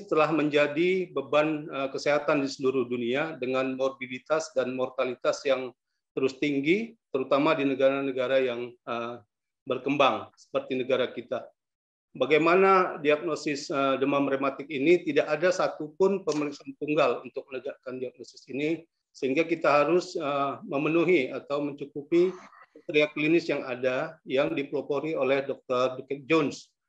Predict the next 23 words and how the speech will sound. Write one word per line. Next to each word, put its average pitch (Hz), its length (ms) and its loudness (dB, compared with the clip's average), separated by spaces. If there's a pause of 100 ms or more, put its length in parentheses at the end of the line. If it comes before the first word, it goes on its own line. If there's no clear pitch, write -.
(240)
yang 135 160 -2
dipublikasi 135 720 -2
tahun 135 240 4
sembilan 127 240 -6
belas 135 240 0
empat 117 160 -6
puluh 127 240 -8
empat. 113 240 -8
Jadi 127 160 -6 (160)
sudah 127 120 2 (600)
hampir 135 320 4
delapan 139 400 4
puluh 131 160 -2
tahun, 131 320 2
ya. 139 240 -2 (920)
Kriteria 165 480 4
ini 208 160 8
mempunyai 170 400 4
spesiesitas 160 720 -4
tinggi 170 640 2
yang 139 480 -2
ditujukan 135 560 -4
untuk, 135 480 -4